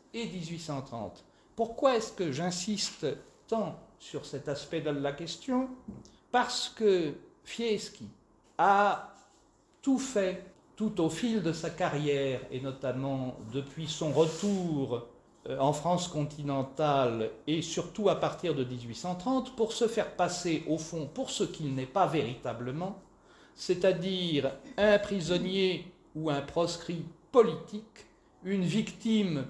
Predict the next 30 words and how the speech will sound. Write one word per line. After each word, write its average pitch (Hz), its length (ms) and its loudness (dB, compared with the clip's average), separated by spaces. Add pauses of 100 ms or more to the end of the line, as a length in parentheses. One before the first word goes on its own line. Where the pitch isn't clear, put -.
politique 170 680 -4 (100)
des 147 200 4
Bourbons, 143 520 0 (380)
et 143 120 2
vous 185 200 2
verrez 214 420 6
que 185 120 0
c'est - 260 -6
tout 185 120 -6
de 151 120 -6
même 196 380 -2 (360)
un 208 200 8
peu 202 220 -2
plus 175 380 -6
compliqué 147 580 -6
que 113 160 -6
cela. - 440 -6 (260)
C'est 190 280 0
aussi 202 480 2
à 208 100 10
l'origine 190 840 4 (640)
de 175 560 6
ces - 260 -4
quelques 202 420 2
périodes 139 680 -2 (140)
fastes 208 640 0 (260)
et 233 260 -2
aussi 175 460 0 (140)
à 190 100 8
l'origine 160 800 0